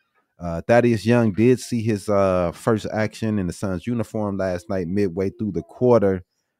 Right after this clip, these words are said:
Uh, he grabbed, uh, four rebounds and a score of two points.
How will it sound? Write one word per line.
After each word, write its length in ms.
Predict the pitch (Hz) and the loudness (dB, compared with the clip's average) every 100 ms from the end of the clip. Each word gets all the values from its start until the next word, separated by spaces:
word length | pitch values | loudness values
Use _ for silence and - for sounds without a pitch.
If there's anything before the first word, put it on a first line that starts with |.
| _ | _
Uh, 240 | 95 95 90 | -4 -2 -2
he 200 | 90 117 | -2 -2
grabbed, 480 | 101 104 101 90 90 | 2 4 4 0 -4
uh, 120 | 87 | -6
four 320 | - 120 104 | -4 -2 0
rebounds 760 | 101 101 92 92 92 90 87 - | -2 -4 -4 -2 -2 -4 -8 -10
and 180 | 90 | -10
a 40 | 85 | -10
score 260 | - 98 87 | -6 -4 -4
of 80 | |
two 180 | - 101 | -4 -8
points. 440 | - 92 80 - | -4 -6 -6 -10